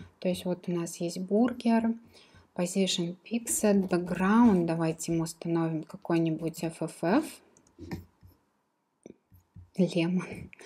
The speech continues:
<laughs> F F F. Ладно, white.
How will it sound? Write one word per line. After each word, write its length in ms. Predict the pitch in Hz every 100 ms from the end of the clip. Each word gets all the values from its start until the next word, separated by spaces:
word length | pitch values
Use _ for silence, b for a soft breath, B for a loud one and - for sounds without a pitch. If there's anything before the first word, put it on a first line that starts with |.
| -
<laughs> 280 | - -
F 220 | - 170 175
F 200 | 170 -
F. 180 | 170 - - - _ _ _ _ _ B B B B B B
Ладно, 440 | 175 160 160 165 156
white. 540 | 156 156 156 151 -